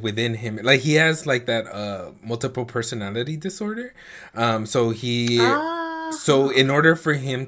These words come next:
Speaker 1: to get rid of this other personality, he shoots himself.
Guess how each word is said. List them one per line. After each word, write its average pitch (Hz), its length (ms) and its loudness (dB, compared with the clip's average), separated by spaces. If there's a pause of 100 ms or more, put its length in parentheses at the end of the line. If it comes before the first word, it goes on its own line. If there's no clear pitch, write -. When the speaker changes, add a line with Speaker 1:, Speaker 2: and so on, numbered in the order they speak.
Speaker 1:
to - 80 -4
get 117 280 0
rid 127 160 0
of 123 100 -4
this 117 160 -4
other 107 180 -4
personality, 110 840 -6 (240)
he 131 180 -8
shoots - 400 -4
himself. - 720 -10